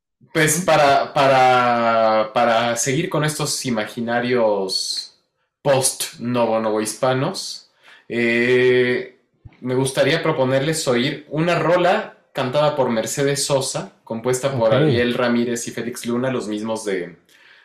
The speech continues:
Speaker 1: Alfonsina y el mar. En ese mismo disco de Mujeres Argentinas está esta de Juana Zurduy, que como es una mujer de la, de la independencia del Alto Perú, pues usan el clavecín como alusión a,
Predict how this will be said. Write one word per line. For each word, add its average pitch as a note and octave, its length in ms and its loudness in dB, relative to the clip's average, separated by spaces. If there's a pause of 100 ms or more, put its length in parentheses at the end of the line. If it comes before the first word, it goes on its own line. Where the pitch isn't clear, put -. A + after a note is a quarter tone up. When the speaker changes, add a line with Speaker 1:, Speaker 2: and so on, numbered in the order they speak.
(140)
Speaker 1:
Alfonsina A2+ 540 -4
y A#2 60 -2
el G#2 160 0
mar. A2+ 240 -2
En B2 160 -2
ese D#3+ 260 0
mismo C#3+ 520 0
disco B2+ 300 -4
de A#2+ 80 0
Mujeres A#2 420 -4
Argentinas A2+ 600 -8
está - 320 -2
esta G#2 240 -4
de F#2+ 80 -2
Juana A2 380 -2
Zurduy, A2 600 -2 (680)
que A#2 240 -2
como A2+ 220 0
es - 220 -4
una B2 280 2
mujer B2 460 -2
de A2 100 -2
la, F#2 320 -2
de F#2+ 120 -6
la F#2+ 100 -4
independencia G#2+ 800 -2
del G#2 160 0
Alto A#2 300 -2
Perú, B2 480 0 (600)
pues B2 200 -2
usan D3 300 0
el A#2+ 140 -2
clavecín A#2+ 680 0
como F2 260 -4
alusión E2+ 640 -6
a, - 440 -12